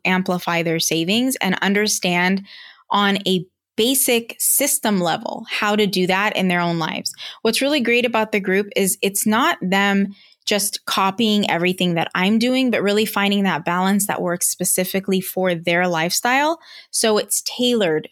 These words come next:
to them. And so the, the first six weeks of the program are specifically grocery savings.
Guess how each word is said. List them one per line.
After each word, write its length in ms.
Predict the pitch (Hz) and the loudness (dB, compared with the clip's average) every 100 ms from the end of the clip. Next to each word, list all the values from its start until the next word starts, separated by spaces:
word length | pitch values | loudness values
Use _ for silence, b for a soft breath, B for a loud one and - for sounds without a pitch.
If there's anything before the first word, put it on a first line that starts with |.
| - | -4
to 120 | 190 | -2
them. 340 | 165 127 95 - _ B B B B | 0 -2 -6 -12 _ B B B B
And 440 | - 208 202 202 196 | 0 2 4 4 0
so 260 | - 233 220 | 0 2 2
the, 200 | - 233 - | 0 -6 -2
the 100 | 220 | -2
first 400 | 202 294 311 - | 0 0 2 0
six 280 | 277 - | 0 -2
weeks 260 | 233 233 - | 0 0 0
of 120 | 220 | 0
the 100 | 196 | -2
program 600 | 196 185 185 185 185 185 - | 0 0 2 2 2 0 0
are 420 | 180 170 165 165 | 0 0 2 0
specifically 720 | - - 185 196 208 208 220 | -2 -2 -2 0 -2 -2 0
grocery 400 | 190 170 170 214 | 0 0 0 0
savings. 640 | 208 226 220 233 247 254 | 0 0 2 2 0 -2